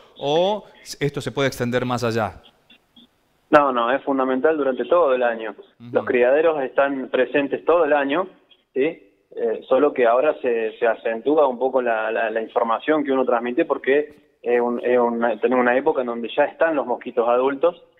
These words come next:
Speaker 2: este, pero hay que trabajarlo todo el año para, para que lleguemos a esta época justamente con un, con un ordenamiento ambiental mayor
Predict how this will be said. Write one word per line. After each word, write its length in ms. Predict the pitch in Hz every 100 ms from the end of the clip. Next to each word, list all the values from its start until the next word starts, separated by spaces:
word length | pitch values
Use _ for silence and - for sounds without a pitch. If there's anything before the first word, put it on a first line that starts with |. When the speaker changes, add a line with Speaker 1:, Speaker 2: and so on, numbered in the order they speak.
| _ _ -
Speaker 2:
este, 460 | 117 - 117 113
pero 200 | 117 117
hay 100 | 131
que 80 | 135
trabajarlo 600 | 123 117 120 131 127 120
todo 260 | 127 135 131
el 80 |
año 260 | 135 143 147
para, 580 | 131 113 110 110 104 -
para 180 | - -
que 60 | 120
lleguemos 420 | 123 123 147 123
a 100 | 127
esta 200 | 151 135
época 220 | 139 - - -
justamente 840 | 139 131 131 131 226 240 - _ _ _
con 200 | 120 123
un, 440 | 143 135 127 123
con 140 | - 131
un 100 | 143
ordenamiento 580 | 131 123 123 135 131 123
ambiental 420 | 120 117 143 139
mayor 460 | 123 - 170 156